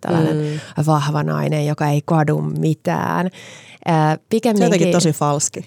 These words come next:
Speaker 1: Se on, joo, joo. Et e-, ehkä enemmän just sen takia, ää, olen sitä katumusta, niinku, tai et se ei tule mulle se tunne, koska, koska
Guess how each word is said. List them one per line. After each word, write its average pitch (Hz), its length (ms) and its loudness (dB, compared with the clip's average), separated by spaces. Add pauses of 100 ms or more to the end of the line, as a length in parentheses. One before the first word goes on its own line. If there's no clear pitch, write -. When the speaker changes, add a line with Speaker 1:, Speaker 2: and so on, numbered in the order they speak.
Speaker 1:
Se 202 200 0
on, 190 240 2
joo, 165 440 2 (160)
joo. 170 300 2 (720)
Et 202 200 2
e-, 202 240 2 (120)
ehkä 226 280 0
enemmän 220 540 2 (1160)
just 196 280 0
sen 240 260 0
takia, 165 440 -2 (640)
ää, 156 440 -2 (720)
olen 160 280 0
sitä 165 220 -6
katumusta, 165 720 -2 (1000)
niinku, 156 540 -2
tai 170 160 2
et 170 120 2
se 185 140 0
ei 160 320 2 (100)
tule 190 280 4
mulle 147 280 0
se 170 160 -8
tunne, 156 460 0 (100)
koska, - 460 0 (380)
koska 165 420 0